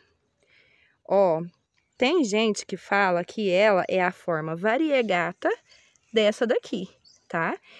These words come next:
Então, o que que acontece? Ela não fica com esse tom vermelho, mas ela fica bem mais pink do que isso daqui, tá? Essa daqui não está muito pink, porque essas aqui é as de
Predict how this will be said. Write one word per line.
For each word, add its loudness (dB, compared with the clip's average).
Então, 0
o -2
que -4
que -2
acontece? -2
Ela -2
não 0
fica -6
com -4
esse -4
tom -2
vermelho, 0
mas 2
ela 0
fica -6
bem -2
mais -4
pink 0
do -4
que -4
isso -2
daqui, -4
tá? 0
Essa -4
daqui -2
não 0
está -2
muito -2
pink, -4
porque -2
essas -2
aqui 0
é 2
as 0
de 4